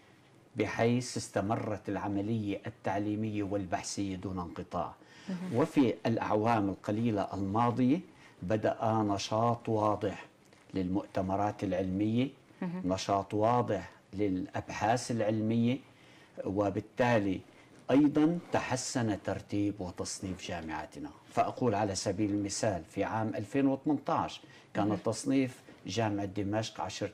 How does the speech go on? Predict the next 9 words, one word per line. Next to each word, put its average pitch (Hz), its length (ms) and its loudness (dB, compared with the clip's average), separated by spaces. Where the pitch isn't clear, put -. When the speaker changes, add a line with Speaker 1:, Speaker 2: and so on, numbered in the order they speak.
Speaker 1:
آلاف 101 380 -2
وثلاثمية 101 800 -2
وشوي، 107 400 0
الآن 117 580 0
أصبحت 95 460 -2
ثلاثة 143 340 0
آلاف 123 300 0
وستمية 95 600 -6
وواحد. 80 500 -8